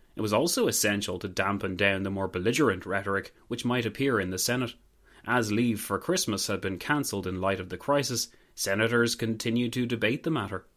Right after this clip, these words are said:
When one New Hampshire firebrand declared the surrender of the commissioners to be at odds with American national honour, which was itself well worth fighting for, Sumner publicly rebuked him.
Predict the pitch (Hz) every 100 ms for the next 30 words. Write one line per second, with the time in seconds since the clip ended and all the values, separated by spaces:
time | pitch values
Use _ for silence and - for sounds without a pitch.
0 | _ _ 90 90 117 165 95 101 95 95
1 | 95 - 90 - 113 104 104 107 131 139
2 | - 92 101 101 113 - 90 - 95 101
3 | 98 90 92 98 117 123 113 110 - -
4 | 110 117 113 113 123 107 101 98 104 98
5 | 92 92 101 98 98 90 127 117 - -
6 | - 92 - 87 - - 147 190 - -
7 | 87 87 85 - 98 104 101 110 110 -
8 | - - - 135 170 170 170 - 127 120
9 | 113 98 95 95 104 107